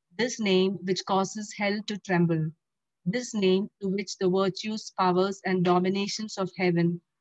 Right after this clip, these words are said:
are humbly submissive. This name which the cherubim and seraphim praise unceasingly, repeating, "Holy, holy, holy is the Lord,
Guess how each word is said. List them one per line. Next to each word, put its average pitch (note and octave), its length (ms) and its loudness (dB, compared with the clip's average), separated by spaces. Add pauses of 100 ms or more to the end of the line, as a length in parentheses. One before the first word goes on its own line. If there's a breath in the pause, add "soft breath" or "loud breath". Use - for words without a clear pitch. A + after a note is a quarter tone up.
(140)
are F#3 140 4
humbly F#3+ 500 2
submissive. F3 800 -2 (560)
This A#3 260 0
name F#3+ 400 2
which F#3 180 -6
the F#3+ 120 -4
cherubim G3+ 580 -2
and F3+ 160 2
seraphim F#3 640 0 (140)
praise F#3+ 460 0
unceasingly, F#3 1000 0 (100)
repeating, F3+ 680 2 (360)
"Holy, G3+ 600 0
holy, F#3+ 420 4 (160)
holy F#3+ 420 0
is F3+ 140 2
the E3+ 120 4
Lord, E3+ 380 2